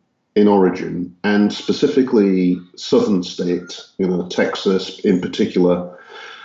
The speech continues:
it's too big a number compared to the others. Now, as you rightly say, I did find stories in France, I did find stories in the U K, in Australia, South Africa, and other places. But the stories there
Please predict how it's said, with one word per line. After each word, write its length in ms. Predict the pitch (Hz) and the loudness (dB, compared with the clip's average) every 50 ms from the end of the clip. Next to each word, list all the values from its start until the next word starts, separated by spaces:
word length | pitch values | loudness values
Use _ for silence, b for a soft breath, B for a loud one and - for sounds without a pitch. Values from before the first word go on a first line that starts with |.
| B B - | B B 0
it's 260 | 120 123 - - - | 0 0 0 -8 -12
too 280 | - - 160 156 131 104 | -2 2 4 4 4 4
big 200 | 110 120 110 117 | 2 2 2 2
a 60 | 110 | 4
number 560 | 113 123 131 127 123 107 - 95 87 92 90 | 4 4 4 4 4 2 0 0 -2 -2 -4
compared 440 | - - 107 90 - 120 104 95 - | -2 -4 -4 -2 0 0 0 0 -2
to 100 | - - | -4 0
the 100 | 113 135 | 2 2
others. 260 | 170 143 104 92 90 123 | 4 4 2 2 2 2
Now, 360 | 123 123 120 117 117 B B B B B B B B - | 2 4 2 2 0 B B B B B B B B 0
as 120 | - 135 120 | 2 4 6
you 160 | 135 131 131 | 6 6 6
rightly 280 | 139 135 123 - 104 | 6 4 2 0 -2
say, 120 | - - 170 | -2 0 0
I 180 | 139 101 - | 0 0 2
did 180 | - 160 156 - | 2 0 0 0
find 400 | - - 104 98 95 90 90 90 | -4 -6 -4 -2 0 0 -2 -4
stories 500 | - - 110 98 95 92 92 90 90 101 | -4 -2 0 2 2 2 2 0 0 -2
in 100 | 92 90 | -4 -4
France, 500 | 90 - 160 156 156 143 151 143 135 - | -2 0 2 4 4 4 2 0 -2 -4
I 100 | 95 90 | -6 -4
did 200 | 90 95 85 - | -4 -4 -6 -6
find 240 | - 104 95 92 90 | -4 -2 -2 -2 -4
stories 380 | - - 104 98 95 92 92 | 0 2 2 4 4 2 2
in 80 | 101 95 | 0 0
the 60 | 92 | 2
U 200 | 90 92 92 90 | 2 2 0 0
K, 320 | 90 - 135 127 123 113 107 | 0 0 2 4 4 4 4
in 120 | 92 82 | 2 0
Australia, 600 | 87 90 - - - 113 123 123 117 110 107 95 | -2 -8 -4 2 2 4 6 6 4 4 2 0
South 280 | - - 98 90 90 117 | 0 -4 -6 -4 -2 -2
Africa, 600 | 117 107 - - 113 - - 110 101 98 95 - | -2 -2 -2 -4 -4 0 0 0 0 0 -2 -2
and 140 | 98 101 101 | 0 2 2
other 180 | 113 104 95 95 | 4 2 2 0
places. 840 | - - 156 165 165 160 - - - - - - - - - _ b b b b b b b b b b - | 0 2 2 2 2 2 0 -6 -10 -10 -10 -12 -14 -16 -20 _ b b b b b b b b b b 0
But 360 | 120 143 131 - - 107 - | 2 2 2 2 -2 -6 -6
the 100 | 120 117 | -6 -6
stories 680 | - - - - 156 160 180 175 170 151 127 - 110 | -6 -10 -6 -2 0 2 2 2 2 0 0 -2 0
there 520 | 110 123 123 120 117 117 117 113 113 113 | 0 2 4 4 4 2 2 0 -4 -6